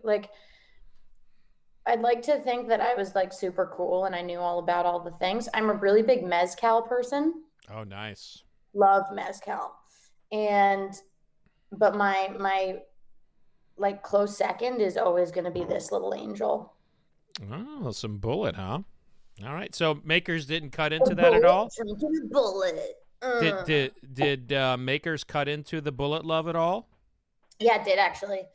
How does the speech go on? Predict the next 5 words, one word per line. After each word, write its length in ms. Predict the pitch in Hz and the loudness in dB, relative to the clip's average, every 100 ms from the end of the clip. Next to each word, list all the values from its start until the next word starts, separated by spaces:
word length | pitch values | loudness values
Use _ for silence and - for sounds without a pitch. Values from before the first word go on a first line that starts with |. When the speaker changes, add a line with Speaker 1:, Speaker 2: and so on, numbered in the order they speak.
| _ - - _ - | _ -20 -20 _ 0
Speaker 1:
I've, 220 | 233 247 240 | 2 4 4
um, 420 | 240 240 226 - _ _ _ _ _ _ _ _ _ _ _ _ - | 2 0 -8 -14 _ _ _ _ _ _ _ _ _ _ _ _ -8
I've 140 | 247 | -4
never 320 | 254 240 311 403 | 0 0 2 0
had, 580 | - 202 202 214 202 | 0 0 2 0 -4